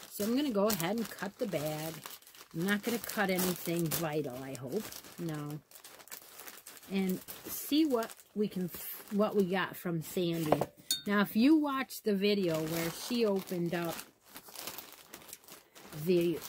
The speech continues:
box I sent her, you will see that she got, uh, an octopus from me. And that was fun. So here's the card. "Thank you," says Christy. All kinds of smiley stickers on there.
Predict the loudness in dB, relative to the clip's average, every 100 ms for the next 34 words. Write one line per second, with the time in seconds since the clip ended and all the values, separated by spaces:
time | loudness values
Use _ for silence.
0 | -12 -14 0 6 6 4 0 -2 2 4
1 | 2 -2 0 0 -2 -8 -8 -8 -10 _
2 | _ 2 4 6 2 0 2 4 6 4
3 | 0 _ _ -6 -6 -4 -2 2 2 2
4 | 2 2 -2 -6 -20 _ _ _ _ -2
5 | 2 4 2 -2 -6 -10 _ _ _ _
6 | _ _ _ 0 2 2 -2 -2 -4 -2
7 | -6 -6 -6 -4 -4 -4 -4 -8 -10 -8
8 | -2 0 0 -2 -4 -6 -6 -6 -8 _
9 | _ _ _ _ -18 -2 2 6 6 6
10 | 4 2 2 2 2 0 0 0 0 -2
11 | _ _ -20 -20 _ _ _ -2 0 0
12 | -4 0 4 4 4 2 -2 -2 -2 -2
13 | -6 -4 -2 -2 -4 -4 -2 -4 -6 -10
14 | -4 0 2 2 0 -4 2 6 8 6
15 | 4 4 2 0 -2 -4 -2 0 0 -2
16 | -2 -4 -2 -4 -4 -6 -6